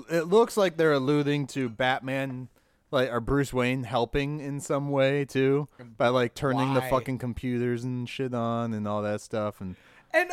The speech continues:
Speaker 2: also, why would he not know how to operate all of the computers?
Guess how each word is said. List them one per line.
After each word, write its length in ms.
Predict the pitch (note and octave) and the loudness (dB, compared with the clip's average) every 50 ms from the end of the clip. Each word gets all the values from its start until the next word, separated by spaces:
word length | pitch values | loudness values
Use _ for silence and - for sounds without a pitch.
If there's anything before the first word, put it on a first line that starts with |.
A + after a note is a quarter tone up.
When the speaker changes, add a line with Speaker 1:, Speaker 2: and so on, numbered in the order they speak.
| F4+ | 0
Speaker 2:
also, 340 | D4+ D#4+ E4+ F#4+ - F#4+ D#4+ | 2 2 2 2 2 2 2
why 240 | D4+ C4+ C4+ C#4 D4 | 2 4 4 4 4
would 160 | D#4+ E4 E4 | 4 2 0
he 180 | D#4 C#4 D#4+ D#4+ | 0 0 -2 -2
not 260 | D#4 D4 C4 C4 B3+ | 0 -2 -2 -2 -2
know 160 | B3 B3+ B3+ B3 | -2 -2 0 0
how 180 | A#3+ B3 A#3+ | 0 2 2
to 120 | B3 A#3+ - | 2 0 0
operate 500 | G3 - G#3+ A3 A3+ G#3+ G#3 F#3 D#3+ - - | -2 -2 -2 -2 -4 -6 -4 -6 -8 -8 -2
all 260 | E3 E3 F3+ F#3+ F#3+ | 0 2 2 2 0
of 120 | F3+ E3 | -2 -6
the 80 | D#3 E3+ | -8 -10
computers? 880 | - - C#3 C3 - F#3+ G3 F3+ C#3 A2 G2 E2 E2 F#2 - - - | -10 -10 -14 -12 -12 -10 -10 -10 -10 -12 -12 -14 -18 -20 -20 -20 -20